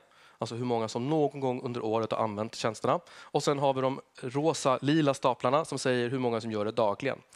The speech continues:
Traditionell T V, alltså sånt som kommer via luften eller kabel, inte, inte strömmad internet-T V, utan ni vet, tablå-T V. Där är det nittio procent nästan som fortfarande tittar någon gång, och det är femtiosju procent som gör det dagligen.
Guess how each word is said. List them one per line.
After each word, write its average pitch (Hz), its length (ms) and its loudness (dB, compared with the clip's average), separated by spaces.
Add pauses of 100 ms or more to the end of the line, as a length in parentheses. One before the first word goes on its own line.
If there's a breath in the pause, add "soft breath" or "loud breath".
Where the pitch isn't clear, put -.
(320 loud breath)
Traditionell 170 640 4
T 117 240 2
V, 113 160 0
alltså 120 220 -2
sånt 117 200 -4
som 120 80 -6
kommer 113 260 -2
via 113 140 4
luften 127 460 0
eller 117 140 -2
kabel, 117 480 0 (200)
inte, 123 380 -4
inte 135 520 -2 (240 loud breath)
strömmad 110 680 -2
internet-T 120 760 -2
V, 92 160 -4 (120)
utan 110 260 -6
ni 117 220 -4
vet, 95 180 -2
tablå-T 139 560 2
V. 82 120 -4 (640 loud breath)
Där 170 200 6
är 151 60 6
det 139 60 4
nittio 143 320 -2
procent 143 320 0
nästan 113 260 0
som 107 100 -2
fortfarande 104 440 -2
tittar 147 300 -2
någon 117 300 -2
gång, 98 160 -4 (160)
och 120 100 -2
det 131 60 0
är 131 40 0
femtiosju 143 640 -2
procent 110 480 -6
som 113 120 -6
gör 104 140 -2
det 107 80 -6
dagligen. 107 420 -2